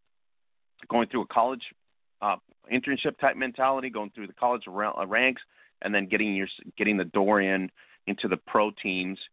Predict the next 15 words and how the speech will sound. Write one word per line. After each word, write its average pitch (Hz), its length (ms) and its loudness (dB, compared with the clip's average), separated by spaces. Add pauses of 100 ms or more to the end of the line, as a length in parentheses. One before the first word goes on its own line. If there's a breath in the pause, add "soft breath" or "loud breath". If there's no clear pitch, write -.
(260)
as 95 120 -4
you 95 100 -6
get 95 140 2
into 95 260 -2
the 92 140 0
N 95 80 4
F 87 160 0
L 110 180 4
level 87 320 -2
at 85 120 -12
this 87 200 -14
point. 87 280 -8
So, 92 240 0 (360 soft breath)
uh, 95 180 4
i-, 104 100 -6